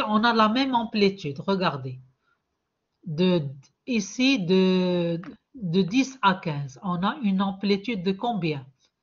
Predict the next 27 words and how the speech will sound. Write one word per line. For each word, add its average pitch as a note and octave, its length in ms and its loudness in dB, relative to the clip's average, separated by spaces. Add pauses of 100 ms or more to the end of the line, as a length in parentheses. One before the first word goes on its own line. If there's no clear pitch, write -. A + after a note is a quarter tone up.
(120)
Amplitude, G#3 540 -2
c'est A#3+ 160 -2
la G3+ 120 0
différence G#3+ 760 0
entre D4 280 -2
les B3+ 140 -2
deux D4 180 -4
valeurs. F3+ 540 0 (480)
Quinze A3 380 0
moins A3 240 2
dix, C#4 540 -2 (300)
c'est G#3 300 -6
une G#3+ 120 0
amplitude A3+ 520 -2
de A3 80 -2
cinq. D3+ 480 -8 (1160)
Vingt E3+ 460 0
moins G#3 240 2
quinze, D#4 640 -4 (320)
c'est F#3 300 -10
une G3+ 120 -4
amplitude F#3+ 540 -6
de F3+ 80 -4
cinq. F3+ 480 -4 (880)
Oui A3+ 160 -4
ou C#4 100 -2
non ? F3 160 -6